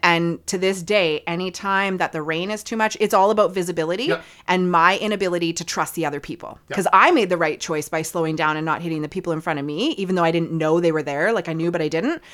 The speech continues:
Speaker 1: But yeah, it's all about out of control and,
Speaker 2: Yep.
Speaker 1: and, and not being able to trust others, right?
Speaker 2: Exactly, exactly. And, and just not trusting the weather 'cause it changes so quickly and you have no control over that.
Speaker 1: Totally.
Speaker 2: Right? So that,
Speaker 1: Yeah.
Speaker 2: that's a big, that's a big moment of fear that I remember.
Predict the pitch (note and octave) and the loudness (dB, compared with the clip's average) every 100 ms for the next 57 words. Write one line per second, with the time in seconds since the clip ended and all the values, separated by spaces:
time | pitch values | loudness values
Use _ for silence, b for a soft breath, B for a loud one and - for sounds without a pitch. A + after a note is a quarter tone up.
0 | B B B B - - F#3 F3 D3+ D3 | B B B B -8 2 2 6 4 4
1 | - D#3+ D#3+ D#3 D3+ - - - E3 E3 | 2 0 2 0 0 -4 -10 -6 -2 -2
2 | E3+ D#3+ E3 D#3 E3 D#3 D#3 D#3 E3 - | -2 -6 -2 0 0 0 -4 -6 -8 -6
3 | D#3 D#3 E3+ D#3+ D#3 E3 D#3+ E3 - D#3+ | -6 -4 -2 0 0 -2 -4 -6 -2 -2
4 | - A#3+ A3 D3+ D#3+ D3+ B3 - B2+ - | 4 4 6 2 -2 -2 -2 -4 -12 -4
5 | D3+ D3+ C#3+ C3 - C3+ C3 C3 G#2+ F#2 | 0 0 -2 -8 -6 -2 -2 -2 -6 -14
6 | - C#3 C3+ C#3 D#3+ D3+ C3 C3+ - C#3+ | -12 -10 -8 -8 -8 -8 -12 -12 -6 -6
7 | D3 C#3+ - C3 A#2 A#2 G2+ F#2 B2 B2 | -4 -8 -8 -10 -8 -8 -8 -12 -14 -10
8 | D3 C3 A#2 - B2 C3 C3 E3+ G3+ E3 | -10 -8 -8 -8 -8 -8 -6 -4 -4 -6
9 | C3 C3 D#3 - C#3 A#3 C3+ - - E3+ | -8 -4 -4 -6 -6 -4 -6 -10 -10 0
10 | F3+ G#3+ A3 G3 E3+ D3+ C#3 C3+ - C3 | 4 6 6 4 0 0 -4 -10 -6 -4
11 | D#3+ E3+ G#3 A3 F#3 C3+ C3+ C#3 D3 D3+ | 0 4 6 6 2 -4 -6 -2 -4 -4
12 | - C3+ B2 A#2+ A2+ A2 G#2 A2+ G#2+ G#2 | -6 -6 -4 -6 -8 -10 -14 -12 -10 -8
13 | G#2+ G#2 G#2+ G#2 G2+ | -8 -10 -12 -14 -16